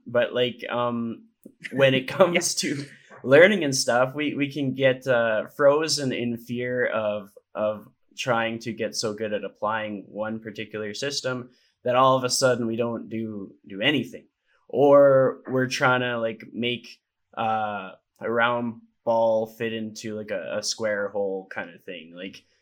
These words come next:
Speaker 1: uh, we have so many different clients, different people that we work with, different communication styles, different anatomy. And if we're scared to just, like, throw the spaghetti at the fridge and see if it sticks,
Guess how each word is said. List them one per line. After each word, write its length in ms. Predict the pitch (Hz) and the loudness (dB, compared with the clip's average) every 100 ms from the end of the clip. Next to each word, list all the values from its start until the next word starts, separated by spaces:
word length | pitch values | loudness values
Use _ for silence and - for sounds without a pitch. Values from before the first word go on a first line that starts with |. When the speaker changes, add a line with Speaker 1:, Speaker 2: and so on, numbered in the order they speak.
| _ _ | _ _
Speaker 1:
uh, 460 | - 107 104 98 90 - | -4 -2 -2 -6 -8 -8
we 140 | 120 | -2
have 260 | 117 113 107 _ _ - | 0 0 -4 _ _ -4
so 200 | - 127 | 0 2
many 160 | 123 | 0
different 380 | 120 113 117 - | -2 -6 -6 -8
clients, 480 | - 117 117 113 - | -2 -2 -2 -4 -6
different 320 | 120 113 104 | -6 -6 -8
people 300 | 123 117 113 | -8 -6 -2
that 160 | 107 95 | -2 -4
we 100 | 101 | -6
work 320 | 104 117 113 | -4 -4 -4
with, 240 | 110 107 - | -6 -6 -6
different 380 | 113 113 107 107 | -6 -6 -8 -8
communication 680 | 107 110 107 113 110 - 107 | -6 -6 -6 -6 -4 -4 -4
styles, 500 | - 110 107 107 107 | -2 0 2 0 -4
different 300 | 110 107 98 | -12 -10 -8
anatomy. 680 | 98 101 107 104 104 101 - _ _ _ | -6 -4 -6 -6 -8 -10 -14 _ _ _
And 560 | - 110 107 107 104 95 _ _ - | -6 -4 -2 -4 -6 -8 _ _ -10
if 160 | 120 113 | -10 -6
we're 200 | 123 120 | -4 -2
scared 500 | - - 110 117 127 | -4 -4 -4 -4 -6
to 100 | 117 | -10
just, 340 | 110 110 - | -8 -4 -2
like, 280 | 104 98 - - _ _ _ _ _ - | -4 -8 -10 -20 _ _ _ _ _ -4
throw 220 | 120 117 | -2 -2
the 80 | 113 | -2
spaghetti 460 | - 104 104 113 | -4 -4 -4 -2
at 120 | 110 110 | -4 -4
the 80 | |
fridge 360 | 104 107 110 107 | -8 -6 -6 -6
and 160 | 104 95 | -8 -8
see 200 | - 110 | -8 -8
if 120 | 107 | -6
it 120 | 101 | -6
sticks, 640 | - 101 131 - - - | -6 -4 -6 -4 -6 -6